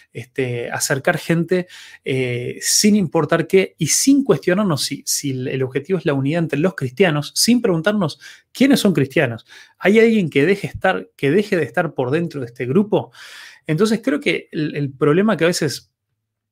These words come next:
eh, yo puedo tener quizá con esta, eh, esta idea o... o, o este manejo de lo que es el ecumenismo es que, bueno, sí, por supuesto, la unidad es algo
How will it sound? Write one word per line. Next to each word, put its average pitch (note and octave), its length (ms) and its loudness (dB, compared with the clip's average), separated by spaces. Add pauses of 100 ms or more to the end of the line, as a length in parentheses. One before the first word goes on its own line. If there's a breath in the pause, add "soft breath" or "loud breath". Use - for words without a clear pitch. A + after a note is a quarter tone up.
(100)
eh, C3 240 -6
yo - 220 -4
puedo E3+ 140 0
tener D#3 180 -2
quizá D3+ 240 -4
con D3+ 120 0
esta, C#3+ 360 -6
eh, - 260 -8
esta C3 260 -6
idea C#3 520 0
o... A#2 160 -8 (480 loud breath)
o, B2 380 -8
o B2+ 200 -2
este C3+ 260 -2
manejo C3+ 600 0
de B2+ 80 0
lo B2 120 -2
que C3+ 60 -4
es D3 100 -4
el D3 80 0
ecumenismo D3 380 0
es - 60 -2
que, C#3 200 -2
bueno, G3 280 -2
sí, A#3 140 -2
por D3 140 -2
supuesto, C#3+ 360 -2
la B2 80 -2
unidad C3+ 180 0
es E3 100 -2
algo D#3 400 0